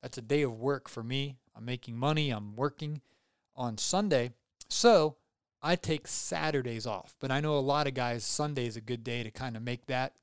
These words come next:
your Sabbath day or your day off. But I'm not fooling around.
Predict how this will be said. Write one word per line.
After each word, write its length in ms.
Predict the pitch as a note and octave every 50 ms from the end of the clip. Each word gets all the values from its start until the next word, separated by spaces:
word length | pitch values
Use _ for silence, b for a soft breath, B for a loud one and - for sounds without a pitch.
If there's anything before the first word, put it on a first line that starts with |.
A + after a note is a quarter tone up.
| _ _ _ _ _ _ _ _
your 400 | - C#3 C3+ B2+ B2 A#2 A2+ - - _ _ _ _
Sabbath 480 | - - - D3 C3+ D3 C#3+ C3+ -
day 240 | - C#3+ C3+ C3+ C3
or 40 | B2
your 180 | A2+ A2+ A#2 A2+
day 220 | A#2 C3 C3+ B2+
off. 280 | C3 C#3 C3+ A#2+ - b b b b b b b b -
But 160 | D3 D3+ D#3
I'm 340 | F3+ G#3+ A#3+ A#3 G3+ F3 - _ - - _ E3 D3+ _ _ D#3
not 320 | D3+ E3+ F3 F3 - -
fooling 320 | - - E3+ E3 D#3+ D3+ C#3+
around. 340 | C#3 C#3 B2+ A2+ F#2+ E2+